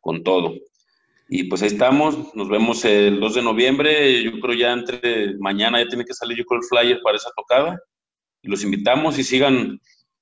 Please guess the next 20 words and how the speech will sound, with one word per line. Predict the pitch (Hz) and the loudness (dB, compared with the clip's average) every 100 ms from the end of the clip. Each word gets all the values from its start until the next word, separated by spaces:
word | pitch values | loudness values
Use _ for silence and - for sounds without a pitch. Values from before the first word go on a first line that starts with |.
| _ | _
sigan | - 120 127 113 101 | -10 -2 -2 0 -4
apoyando | 101 107 107 123 | -4 0 2 2
el | 120 | 0
rock | 123 127 | 0 0
and | 123 | 2
roll | 139 170 180 - - _ | 2 0 -4 -12 -20 _
y, | - 92 92 95 95 | -16 -12 -10 -10 -12
y | 92 87 | -14 -10
trucha | 98 98 | -10 -10
con | - 113 | -6 -2
la | 104 95 | -2 -2
escena | 95 110 120 | -4 -4 -2
underground. | 120 117 110 110 98 98 _ _ | -2 0 2 2 0 -6 _ _
Hay | 107 | 0
muy | 110 113 | 0 2
buenas | 117 120 107 | 2 0 -2
bandas | 110 113 107 | 0 0 -2
aquí | 104 107 | -6 -2
en | |
Guanatos | 110 104 104 104 101 101 | 0 2 0 0 -2 -2